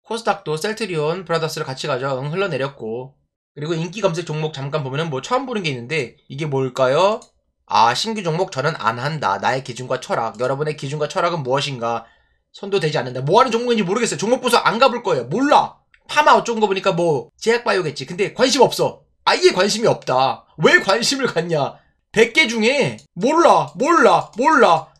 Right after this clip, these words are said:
열 개만 알고 그중에 다섯 개는 오를 것 같다는 프로의 촉, 내릴 것 같다는 프로의 촉이 있으면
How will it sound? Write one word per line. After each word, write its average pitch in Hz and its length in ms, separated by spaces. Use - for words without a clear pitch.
열 269 220
개만 339 320
알고 175 320
그중에 233 260
다섯 208 260
개는 233 200
오를 185 200
것 226 120
같다는 202 600
프로의 302 340
촉, 156 260
내릴 208 220
것 226 120
같다는 208 280
프로의 254 240
촉이 240 160
있으면 196 380